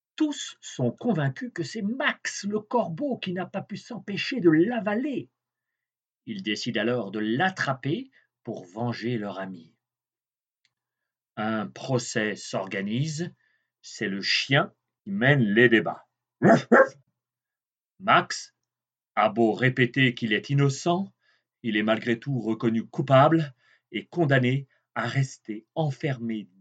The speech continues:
dix ans dans la cage du lapin. Le soir, quand Herbert rejoint la mare,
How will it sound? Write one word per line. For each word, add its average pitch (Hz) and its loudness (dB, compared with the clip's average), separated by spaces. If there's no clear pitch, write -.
dix 185 -8
ans 170 2
dans 135 0
la 120 2
cage 147 -4
du 123 -6
lapin. - -10
Le - -20
soir, 143 -4
quand 92 -10
Herbert 92 -2
rejoint 95 -2
la 95 -2
mare, 135 -2